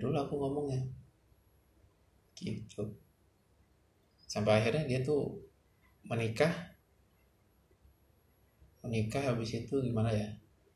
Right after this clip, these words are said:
Udah gitu deh. Pokoknya sampai dia menikah, aku udah nggak begitu ngikutin lagi. Tapi tetap kontak-kontakan kok. Nah, habis itu yang sama yang kedua, itu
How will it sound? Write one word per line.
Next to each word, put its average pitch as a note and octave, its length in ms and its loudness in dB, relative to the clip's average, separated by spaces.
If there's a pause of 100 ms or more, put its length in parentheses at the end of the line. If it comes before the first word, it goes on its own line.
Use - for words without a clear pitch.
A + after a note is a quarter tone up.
(540)
Udah C3 160 2
gitu C3+ 240 4
deh. - 240 -4
Pokoknya C3 400 0
sampai A2 320 0
dia A2 100 8
menikah, A2 380 2
aku - 1120 -12
udah C3 80 6
nggak G#2 240 6
begitu G#2+ 320 4
ngikutin G#2+ 480 6
lagi. G#2 320 2
Tapi D3+ 240 2
tetap - 480 0
kontak-kontakan - 720 -4
kok. - 160 -12 (1120)
Nah, A2 240 4
habis A2 160 0
itu - 80 2
yang B2 160 4
sama A2 240 6
yang G#2+ 80 4
kedua, A2 640 4
itu A2+ 160 -4